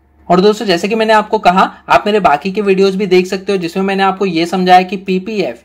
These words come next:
यानी कि पब्लिक प्रोविडेंट फंड में आपका मंथली इंटरेस्ट कैसे कैलकुलेट होता है और ईयरली कंपाउंडिंग कैसे होता है।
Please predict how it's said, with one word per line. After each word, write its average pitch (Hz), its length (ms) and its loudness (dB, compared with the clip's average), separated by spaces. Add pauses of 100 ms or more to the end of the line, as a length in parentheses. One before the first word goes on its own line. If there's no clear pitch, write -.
यानी 151 200 -6
कि 175 100 -6
पब्लिक 165 340 -2
प्रोविडेंट 185 440 -2
फंड 175 240 2
में 214 160 -4 (220)
आपका 165 260 0
मंथली 170 400 -2
इंटरेस्ट 208 360 -2
कैसे 160 240 -4
कैलकुलेट 190 460 -4
होता 190 240 -2
है 247 140 2 (240)
और 214 160 2
ईयरली 208 320 -2
कंपाउंडिंग 165 540 -2
कैसे 151 240 -4
होता 139 300 -4
है। 123 200 -8